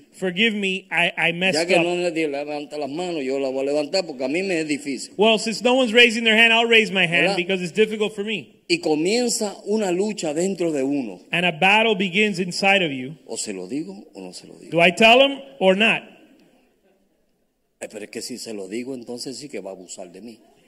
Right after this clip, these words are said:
Speaker 1: And if I tell him, he's gonna take advantage of that. He's gonna
Speaker 2: Amén.
Speaker 1: abuse me.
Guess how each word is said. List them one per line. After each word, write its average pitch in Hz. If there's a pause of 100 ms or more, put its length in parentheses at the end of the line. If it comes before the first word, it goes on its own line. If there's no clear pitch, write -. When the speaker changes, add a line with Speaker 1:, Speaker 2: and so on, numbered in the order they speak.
(340)
Speaker 1:
And 185
if 190
I 185
tell 262
him, 202 (200)
he's 220
gonna 220
take 226
advantage 196
of 147
that. 131
He's 170
gonna 185
Speaker 2:
Amén. 120
Speaker 1:
abuse 220
me. 143